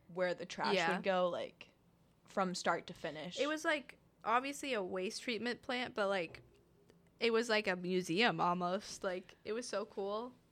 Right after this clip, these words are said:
Speaker 1: Yeah. And I didn't, when I thought of, like, recycling, I thought of, like, water bottles and aluminum cans.
Speaker 2: Yeah.
Speaker 1: But it was, like,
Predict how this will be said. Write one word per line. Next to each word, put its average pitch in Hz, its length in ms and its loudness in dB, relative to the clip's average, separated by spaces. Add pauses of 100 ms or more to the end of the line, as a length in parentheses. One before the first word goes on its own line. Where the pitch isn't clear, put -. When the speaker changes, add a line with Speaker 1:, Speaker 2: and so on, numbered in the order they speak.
(300)
Speaker 1:
Yeah. 165 420 -2 (640)
And 254 100 10
I 247 80 12
didn't, 247 420 6 (140)
when 202 120 4
I 208 100 10
thought 247 200 6
of, 247 100 2
like, 220 180 4
recycling, 180 720 2
I 185 60 2
thought 185 180 6
of, 190 80 4
like, 208 240 4 (200)
water 277 280 2
bottles - 540 -6
and 196 160 0
aluminum 190 480 2
cans. 208 600 2
Speaker 2:
Yeah. 180 260 -8
Speaker 1:
But 214 120 6
it 220 40 10
was, 214 180 8
like, 202 180 6